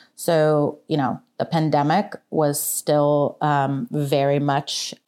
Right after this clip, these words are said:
you know, imposed on our lives, right? There were still many restrictions.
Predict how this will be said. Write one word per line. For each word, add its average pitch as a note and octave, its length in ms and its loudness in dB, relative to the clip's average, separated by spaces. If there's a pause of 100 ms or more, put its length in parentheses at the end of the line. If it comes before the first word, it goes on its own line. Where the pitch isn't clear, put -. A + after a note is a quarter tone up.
you - 100 -2
know, D3+ 120 2
imposed D#3 920 -2
on C#3+ 160 0
our C#3 160 0
lives, C#3+ 640 0
right? D#3+ 360 0
There D3 120 2
were C#3+ 320 0
still D3 340 0
many C#3+ 240 2
restrictions. F3+ 1000 -2